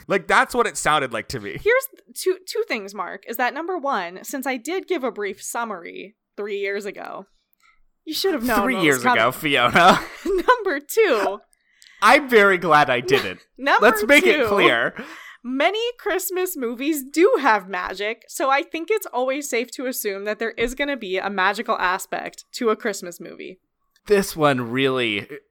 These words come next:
Speaker 3: like, I'm so glad I went in blind, to be honest.
Speaker 1: <laughs> Here's the thing I want us to acknowledge.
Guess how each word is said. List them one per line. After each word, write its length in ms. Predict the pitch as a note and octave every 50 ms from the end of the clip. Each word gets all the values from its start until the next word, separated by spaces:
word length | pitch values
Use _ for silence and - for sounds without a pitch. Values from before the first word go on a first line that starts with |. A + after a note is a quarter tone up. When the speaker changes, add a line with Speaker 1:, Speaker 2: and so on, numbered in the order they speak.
| _ _
Speaker 3:
like, 480 | - D#3 D3 C#3+ C3 A#2+ A2+ - - - - - - - - - _ _ _ _ _ _ _ _ _ _ _ _ D#3
I'm 180 | F3+ G#3 A#3
so 480 | F#3 - - - - - G3 E3 E3 D#3
glad 320 | D#3 D3+ C#3+ C#3 C#3 C3+
I 120 | C3 A#2+ A#2
went 280 | A#2+ C3 B2 B2 A#2+
in 220 | A2+ A2 G#2 G2+ -
blind, 480 | - A2 G#2+ G#2 G#2 G2+ G2+ G#2 A2+ A2+ - -
to 120 | - - -
be 200 | B2+ B2 A2 G#2
honest. 720 | G2+ G#2 G#2 - - A#2+ C#3+ F#3+ - F#4+ - - G4+ - - A4+ - _ _ _
Speaker 1:
<laughs> 300 | _ _ _ _ _ -
Here's 280 | - C#4+ D#4+ F#4 G4 G4
the 140 | F#4+ F4+ -
thing 260 | - C#4 B3 A3+ A#3
I 80 | A3+
want 260 | A3 G3 F#3 F3+ F3+ F3+
us 100 | F3+ -
to 180 | - F#3 E3+ E3+
acknowledge. 760 | E3+ D#3 E3+ F3+ E3 D3 D3 A2+ G#2+ G#2 - - - -